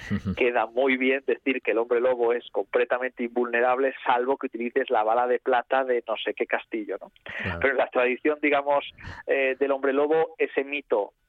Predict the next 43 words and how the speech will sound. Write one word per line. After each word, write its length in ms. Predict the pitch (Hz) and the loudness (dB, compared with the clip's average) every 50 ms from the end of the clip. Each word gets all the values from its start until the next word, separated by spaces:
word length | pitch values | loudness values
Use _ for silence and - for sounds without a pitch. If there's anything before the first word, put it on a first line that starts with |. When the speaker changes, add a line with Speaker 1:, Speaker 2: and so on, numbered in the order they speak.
| _ - - | _ -6 0
Speaker 2:
o 120 | - 127 | 0 0
ese, 260 | 135 - - 147 131 - - | 0 0 -4 -8 -6 -2 -2
esa 200 | 143 - - 143 | -4 -2 -2 -4
mutación 640 | 143 143 143 135 - 139 123 - - 147 139 135 | 0 0 -2 0 0 0 0 0 -2 -2 0 0
del 160 | 135 127 123 | -2 -4 -2
mito 380 | 127 139 135 - - 156 - - _ | -6 -10 -8 -4 -4 -4 -4 -2 _
aparece, 640 | - 113 - 117 117 120 120 - - 147 147 147 - - | -2 0 2 2 2 0 0 0 0 0 0 0 0 0
eh, 320 | 120 110 113 117 - - - | -2 0 0 -2 -4 -6 -8
bueno, 160 | - - - _ _ _ - - _ - - | -8 -12 -14 _ _ _ -20 -20 _ -16 -10
de 60 | - | -4
una 140 | 113 120 120 | -2 -2 -2
forma 420 | - - 127 117 123 131 131 131 - _ - - - _ _ _ _ _ _ | 0 0 -2 0 2 0 0 0 -2 _ -18 -20 -20 _ _ _ _ _ _
casi 260 | - 110 - - 143 | -2 -2 0 -4 0
moderna, 460 | 135 120 110 120 127 123 117 95 92 | 0 2 2 2 0 0 -2 -4 -2
¿no? 140 | 101 135 185 | 0 0 0
Ya 120 | - 131 113 | 0 0 -2
nos 120 | 120 - | -2 -6
tenemos 220 | - 123 120 117 - | -6 -4 -4 -4 -4
que 80 | - | -2
ir 60 | 127 123 | -4 -2
en 80 | 117 | 0
el 40 | 117 | 0
año 260 | 117 113 120 127 123 | -2 0 -2 -4 -4
mil 240 | 123 123 127 127 127 | -4 -4 -6 -6 -2
setecientos 560 | - 135 - 117 110 - 131 123 120 131 - - | -4 -2 -2 -2 -2 -2 -4 -2 -2 -6 -6 -6
y 60 | 113 | -4
pico. 340 | - 127 - - 95 - - | -4 -6 -4 -4 -2 -2 -2
Hasta 240 | 107 - - 113 113 | -2 -2 -2 -4 -4
entonces 600 | 110 110 _ 143 156 156 - - 143 135 120 - _ _ - - _ _ _ | -4 -2 _ -2 -2 -2 -2 -2 -2 -2 -2 -6 _ _ -20 -20 _ _ _
no 280 | - 120 120 123 123 135 | -14 -4 0 2 4 4
hay, 240 | 135 139 147 151 - | 4 2 0 -2 -2
o 140 | - 113 110 107 107 _ | -2 -4 -4 -4 -6 _
yo 120 | 127 131 131 | 0 0 0
no 80 | 131 | 0
he 40 | 123 | -4
encontrado 380 | 120 120 123 120 123 123 131 135 | 0 -2 -2 0 2 0 0 0
ninguna 360 | 120 110 - 120 120 127 123 | -4 -6 -4 -2 0 2 2
referencia 560 | 123 123 - - 120 123 127 - - 135 - | 2 0 0 0 -2 -2 -2 0 0 0 2
a 40 | 113 | 0
esas 220 | 113 - 127 110 - | 0 0 -2 -2 0
balas 280 | - 110 117 117 113 - | 0 2 2 2 0 -2
de 100 | 117 - | -8 -6
plata. 340 | - 104 95 - - - | -2 -2 -4 -4 -6 -14